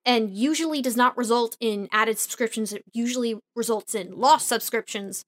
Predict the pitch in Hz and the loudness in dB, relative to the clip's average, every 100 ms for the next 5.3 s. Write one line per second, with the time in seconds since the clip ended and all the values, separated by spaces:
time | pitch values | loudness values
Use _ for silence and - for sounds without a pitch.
0 | _ _ _ 247 247 214 214 240 247 - | _ _ _ 0 2 2 0 -2 -2 0
1 | 320 254 - - _ _ _ _ 254 262 | 0 0 -10 -20 _ _ _ _ 2 2
2 | - 269 254 247 208 190 156 233 202 208 | 2 -2 -2 0 2 2 0 2 2 2
3 | 226 240 - 254 226 226 202 196 190 196 | 0 0 0 -4 -2 -2 -2 -2 -4 -12
4 | _ _ _ _ - 349 330 277 269 226 | _ _ _ _ -2 -2 2 6 6 6
5 | 220 240 | 2 -2